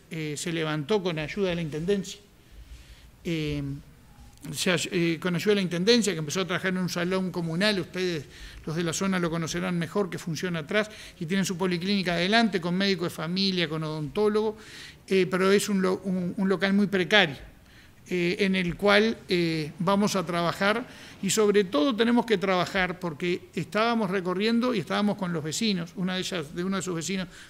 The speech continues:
me acuerdo de la señora Libertad, muy comprometida con toda, con, con el trabajo de la policlínica, en el cual tienen un sentido de pertenencia muy grande, muy grande, y en lo cual amerita,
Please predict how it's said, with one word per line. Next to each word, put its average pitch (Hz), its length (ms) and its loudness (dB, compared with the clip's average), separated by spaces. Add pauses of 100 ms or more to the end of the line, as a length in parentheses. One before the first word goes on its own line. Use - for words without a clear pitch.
me 180 80 -4
acuerdo 180 420 0
de 165 140 -4
la 156 60 -8
señora 185 340 -2
Libertad, 170 500 0
muy 196 160 2
comprometida 165 800 0 (560)
con 160 200 -2
toda, 180 400 0 (200)
con, 170 340 -2 (100)
con 175 160 -2
el 175 80 -2
trabajo 190 380 2
de 190 60 4
la 170 140 2
policlínica, 214 880 2
en 202 140 4
el 196 140 2
cual 269 200 2
tienen 254 300 4
un 247 80 6
sentido 226 480 2
de 226 80 8
pertenencia 214 920 0
muy 214 260 4
grande, 160 360 -2 (920)
muy 202 120 4
grande, 226 480 6
y 208 120 2
en 202 120 4
lo 190 140 4
cual 214 220 6
amerita, 208 720 2